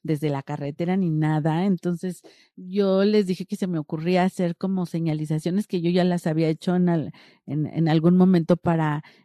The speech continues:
para el camino del trabajo a, de la casa al trabajo para al-, algunos migrantes en, en Idaho. Entonces dije, "Ac-, aquí me parecía que en el, en el, en el, ¿cómo se llama? En la autopista debería de haber señalizaciones que marcaran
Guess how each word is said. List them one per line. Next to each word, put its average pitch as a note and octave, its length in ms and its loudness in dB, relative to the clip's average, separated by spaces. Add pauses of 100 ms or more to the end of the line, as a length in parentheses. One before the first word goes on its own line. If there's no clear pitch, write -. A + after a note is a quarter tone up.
(320)
para D#3 200 0
el D#3 140 0
camino F3 540 6
del D#3 420 2
trabajo D#3+ 680 4
a, C#3+ 540 0
de F3 140 4
la D#3 120 6
casa F3+ 220 0
al G3+ 80 0
trabajo E3 540 -2
para D3 240 -4
al-, D3 180 -4 (160)
algunos D#3+ 460 2
migrantes D3 680 -4
en, C#3+ 240 -6 (460)
en D#3+ 180 2
Idaho. D#3 460 6 (300)
Entonces F3 420 2
dije, E3+ 220 2
"Ac-, - 260 -4
aquí F#3+ 340 -2
me G#3+ 100 0
parecía D3+ 440 -2
que F#3 100 -2
en F#3+ 80 0
el, D#3 300 -2 (140)
en D#3+ 200 -4 (140)
el, C#3+ 640 -4
en D#3 180 0
el, - 380 -6
¿cómo E3+ 180 -8
se E3+ 80 -2
llama? E3+ 220 -4
En - 320 -2
la D#3 60 6
autopista F3 720 2 (380)
debería E3+ 520 6
de G3 120 6
haber F3+ 200 4
señalizaciones F3 800 0
que F#3+ 100 2
marcaran F#3 880 0